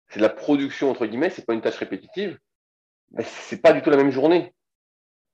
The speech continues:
Et c'est pas du tout le même nombre d'heures. Souvent, dans le salariat, tu fais des trucs, en fait, qui sont pas spécialement utiles. On... Moi, je me souviens, ma mère, on lui faisait faire des trucs, euh...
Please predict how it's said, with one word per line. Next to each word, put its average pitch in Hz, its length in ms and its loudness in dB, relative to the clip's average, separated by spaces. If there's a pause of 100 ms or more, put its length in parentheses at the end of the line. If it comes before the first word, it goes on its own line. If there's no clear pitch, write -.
(140)
Et 110 60 -8
c'est 113 140 0
pas 139 140 2
du 120 140 -4
tout 156 120 -4
le 135 60 2
même 120 180 4
nombre 117 280 2
d'heures. 135 560 4
Souvent, 143 240 -2
dans 131 60 4
le 104 60 0
salariat, 113 520 -2 (380)
tu 107 80 -14
fais 131 120 -4
des 104 300 -2
trucs, - 480 -6 (180)
en 101 80 -18
fait, - 260 -2
qui - 80 -16
sont 98 120 -2
pas 127 140 2
spécialement 113 500 2
utiles. 127 340 -2
On... 78 220 -6 (280)
Moi, 107 80 0
je - 0 -
me 104 80 -6
souviens, 113 120 2
ma 101 80 6
mère, 127 180 4
on 104 60 2
lui 95 80 0
faisait 92 120 -6
faire 101 100 -2
des 95 140 -4
trucs, 147 340 -4
euh... 90 300 2